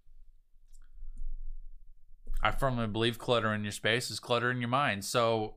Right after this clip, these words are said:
it, a part of my evening routine is making sure that the house is clean. And I, you know, our house is pretty clean all the time, but, but things like the kitchen, like, like, like dishes in the sink drive me crazy.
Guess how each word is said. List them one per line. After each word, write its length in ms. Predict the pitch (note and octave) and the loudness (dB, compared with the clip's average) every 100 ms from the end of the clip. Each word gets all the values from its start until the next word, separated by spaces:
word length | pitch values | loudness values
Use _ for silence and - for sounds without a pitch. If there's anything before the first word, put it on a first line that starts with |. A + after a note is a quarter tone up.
| - | -2
it, 240 | B2 A#2+ | -2 -2
a 80 | A2 | -4
part 300 | - C3+ C3 | 0 2 2
of 140 | A#2+ | 2
my 220 | A#2+ A#2+ B2+ | 2 2 2
evening 420 | A#2 C3 B2+ A#2+ | 0 0 0 0
routine 540 | A#2 A2 C3 C3+ F3 F#3 - - - | -2 -2 -2 0 -2 -6 -12 -20 -8
is 200 | - B2+ | -2 0
making 300 | A#2 B2 A#2+ | 2 2 2
sure 260 | A#2 - B2 | 0 0 0
that 160 | A#2+ A2 | 0 0
the 80 | |
house 260 | B2 C#3+ C3+ | 2 2 0
is 100 | A2 | -6
clean. 380 | - A2+ F2 D#2+ _ _ _ - | -2 -2 -2 -8 _ _ _ 0
And 100 | E3+ | 2
I, 140 | D3 | 2
you 140 | C#3+ C3 | 2 4
know, 60 | |
our 120 | A2 | 4
house 240 | G#2+ G2+ F#2+ | 4 2 2
is 80 | F#2+ | -6
pretty 220 | - G#2 | 0 2
clean 240 | A2+ G#2 | 4 4
all 180 | F2+ F2 | 2 0
the 80 | F2 | 0
time, 320 | A#2+ F#2+ F#2+ | 2 2 2
but, 260 | A2 A2 A2+ | 2 2 0
but 160 | A#2 | 0
things 180 | F#3+ F#3+ | 2 2
like 120 | E3 | 0
the 80 | B2+ | -2
kitchen, 480 | - D3 - G3 A3 - - | -2 -2 2 0 0 -8 -2
like, 160 | C#3+ C#3 | -2 0
like, 360 | C3 B2 B2 C3 | 2 2 2 0
like 320 | B2+ A#2+ A#2 | 2 2 2
dishes 400 | D#3+ F3+ F#3+ D#3+ | 4 6 4 2
in 100 | C3 | 0
the 80 | B2+ | 0
sink 440 | - E3+ F#3 - | 2 2 2 -2
drive 340 | C3 B2+ A#2 A2+ | 0 4 4 2
me 120 | A2 | -2
crazy. 560 | - C#3 C3+ D#3+ G3+ | 0 2 2 0 -4